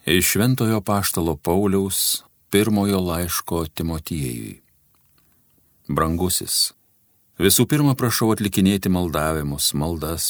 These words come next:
pamaldas ir dėkojimus už visus žmones, už karalius ir visus valdovus,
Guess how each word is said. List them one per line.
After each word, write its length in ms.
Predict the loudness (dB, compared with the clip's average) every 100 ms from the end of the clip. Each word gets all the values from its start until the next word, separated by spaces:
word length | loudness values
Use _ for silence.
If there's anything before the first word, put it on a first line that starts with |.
| -2
pamaldas 720 | -2 0 -4 -6 -6 -4 -4
ir 80 | -4
dėkojimus 840 | -8 -8 -6 -4 -4 -4 -4 -4 -6 -20 _ _ 0
už 160 | 2 2
visus 260 | 0 -2
žmones, 640 | -2 -2 -2 -4 -6 -6 -6 -6 _
už 240 | -4 -4 -2
karalius 480 | -2 0 -2 -2
ir 80 | -6
visus 320 | -4 -4 -4
valdovus, 800 | -6 -8 -8 -8 -6 -6 -6 -8